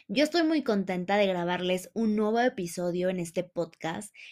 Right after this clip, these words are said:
en el cual si algo aprenden, se llevan de valor o lo ponen en práctica, es la mejor satisfacción que puedo recibir por los minutos que ustedes dediquen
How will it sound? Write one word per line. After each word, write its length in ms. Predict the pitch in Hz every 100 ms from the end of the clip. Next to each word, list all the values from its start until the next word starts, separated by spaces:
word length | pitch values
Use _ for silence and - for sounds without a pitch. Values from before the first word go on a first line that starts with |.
| -
en 80 | 220
el 120 | 214
cual 360 | 214 233 233 247
si 240 | - 233 240
algo 280 | 240 254
aprenden, 720 | 269 269 233 220 202 180 175 175
se 160 | 185
llevan 420 | 190 202 214 226
de 120 | 208 190
valor 600 | 165 170 190 208 190 - _ _ _ -
o 60 |
lo 180 | 220 208
ponen 260 | 233 254 262
en 180 | 220 170
práctica, 680 | 202 196 202 202 214 262 - - -
es 120 | - 247
la 100 | 269
mejor 400 | 269 - 269 277
satisfacción 800 | 311 294 - 202 - 220 226
que 140 | 220 220
puedo 400 | - 233 254 262
recibir 720 | 254 233 - 185 185 196 - - - _
por 160 | 226 226
los 180 | 226
minutos 480 | 214 226 233 240 247
que 160 | - 220
ustedes 440 | 208 - 254 277
dediquen 560 | 262 208 208 - 240